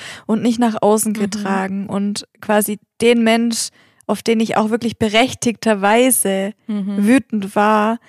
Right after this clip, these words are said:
Speaker 1: den hab ich gar nicht dran teilhaben
Speaker 2: Ja.
Speaker 1: lassen, sondern ich hab's alles gegen mich
Speaker 2: Mhm.
Speaker 1: gerichtet und mit mir selbst ausgemacht.
Speaker 2: Ja.
Speaker 1: Und das ist auch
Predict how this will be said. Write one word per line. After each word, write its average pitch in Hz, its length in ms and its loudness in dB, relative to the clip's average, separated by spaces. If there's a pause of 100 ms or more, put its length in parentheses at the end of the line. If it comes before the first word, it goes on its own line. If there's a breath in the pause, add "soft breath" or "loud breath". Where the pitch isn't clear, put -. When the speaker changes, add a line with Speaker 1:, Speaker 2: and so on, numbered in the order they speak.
(360 soft breath)
Speaker 1:
den 220 120 0
hab 220 140 2
ich 214 120 -4
gar 208 160 2
nicht 208 140 0
dran 202 200 -6
teilhaben 214 520 2
Speaker 2:
Ja. 202 100 0
Speaker 1:
lassen, 208 140 -2
sondern 214 240 0
ich 208 120 -4
hab's 208 160 -2
alles 220 320 -2
gegen 220 280 -2
mich 196 140 0
Speaker 2:
Mhm. 185 40 -6
Speaker 1:
gerichtet 208 480 -6
und 214 120 -4
mit 214 180 -2
mir 220 140 0
selbst 220 360 0
ausgemacht. 202 640 -4
Speaker 2:
Ja. 202 200 -8 (320 loud breath)
Speaker 1:
Und 208 180 -2
das 220 160 -2
ist 226 220 -4 (240)
auch 233 380 4